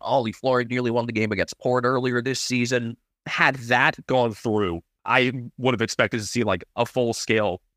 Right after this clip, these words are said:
Speaker 2: protest, maybe even taken into a courtroom by Port about that, <laughs> about that free that Miles Bergman should have been paid.
Speaker 1: So, basically, each quarter of this game took on its own identity.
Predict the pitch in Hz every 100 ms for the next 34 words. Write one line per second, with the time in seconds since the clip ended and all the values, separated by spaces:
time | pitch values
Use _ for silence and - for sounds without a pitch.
0 | _ 139 113 120 107 117 135 151 135 135
1 | 127 139 123 117 107 117 98 - 117 101
2 | 107 101 _ _ - 127 117 - 151 110
3 | - 110 - - - - 104 - 180 -
4 | - 113 113 113 113 117 107 - 120 117
5 | 101 95 101 101 117 107 92 104 101 87
6 | _ _ - - - 156 120 107 101 -
7 | 110 87 76 - _ _ _ _ _ -
8 | - 151 147 135 131 127 - _ - 190
9 | 220 254 226 202 180 - _ _ - 214
10 | 208 - 160 156 131 110 101 107 95 85
11 | 80 87 131 107 98 90 101 90 87 82
12 | 62 -